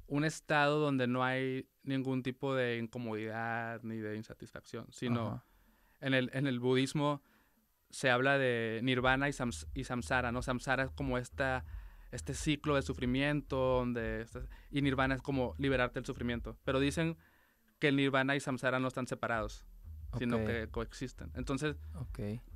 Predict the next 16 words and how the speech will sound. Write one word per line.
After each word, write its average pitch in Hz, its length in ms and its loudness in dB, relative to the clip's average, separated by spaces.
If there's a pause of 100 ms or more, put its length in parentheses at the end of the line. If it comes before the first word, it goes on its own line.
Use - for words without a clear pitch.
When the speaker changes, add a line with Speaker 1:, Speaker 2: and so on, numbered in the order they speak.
Speaker 1:
felicidad 143 560 4
y 160 80 6
no 151 100 4
felicidad 147 580 4 (140)
no 135 160 2
están 135 240 0
separados, 123 540 2
sino 120 320 -2
que 113 320 -2 (260)
coexisten. 120 720 -6
Entonces, - 320 -6
si 156 80 0
tú 151 140 2
idealizas 170 440 4
la 175 100 2
felicidad, 139 580 0